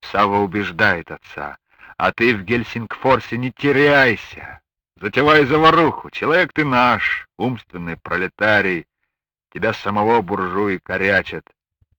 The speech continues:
Отец вздыхает: "Не так это просто".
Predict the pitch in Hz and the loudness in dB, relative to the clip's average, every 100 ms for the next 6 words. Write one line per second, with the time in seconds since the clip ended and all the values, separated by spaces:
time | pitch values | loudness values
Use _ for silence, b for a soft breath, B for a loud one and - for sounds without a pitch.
0 | _ _ _ _ _ _ _ - 104 101 | _ _ _ _ _ _ _ -10 -8 -8
1 | 80 92 - 78 76 67 _ _ _ _ | -8 -10 -8 -10 -10 -14 _ _ _ _
2 | _ _ _ _ _ _ _ _ _ 82 | _ _ _ _ _ _ _ _ _ -16
3 | 85 - 98 - - - - - 82 85 | -16 -12 -12 -12 -18 -20 -20 -16 -10 -8
4 | 82 - _ | -8 -12 _